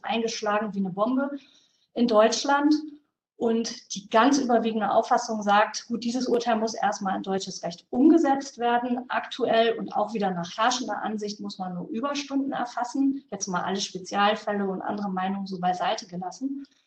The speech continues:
Und deshalb wähnte man sich so ein bisschen auf sicherem Terrain. Und dann kam das Arbeitsgericht Emden und hat einfach mal einen rausgehauen und hat gesagt, „Nee, das Urteil des E U G H, das können wir unmittelbar anwenden, das funktioniert hier.“ Jetzt hat das L A G Niedersachsen gesagt, „Nee,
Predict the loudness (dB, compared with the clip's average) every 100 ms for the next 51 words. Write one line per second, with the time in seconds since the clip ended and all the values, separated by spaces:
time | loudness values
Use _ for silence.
0 | _ _ _ 0 4 6 6 8 8 8
1 | 6 8 6 6 2 2 2 -2 0 0
2 | 0 -2 0 0 -2 -4 0 4 4 2
3 | -8 _ -4 2 4 4 4 4 2 0
4 | -2 0 -2 -4 -10 -10 -6 -2 0 0
5 | -2 -2 -6 -6 -8 -8 -6 -4 -4 -4
6 | -6 -2 -2 -2 -2 2 4 4 2 0
7 | -4 -6 -2 0 0 -2 2 2 2 -2
8 | -12 _ -2 -2 2 2 2 2 2 0
9 | 2 2 2 2 0 -2 -4 2 4 4
10 | 2 0 -2 -2 4 6 6 4 2 2
11 | 2 0 -2 -4 -2 -2 -4 -6 -8 -10
12 | -12 -16 _ _ _ _ _ _ _ _
13 | -4 2 2 2 2 4 4 4 4 4
14 | 4 2 0 -6 -4 -4 -2 2 4 2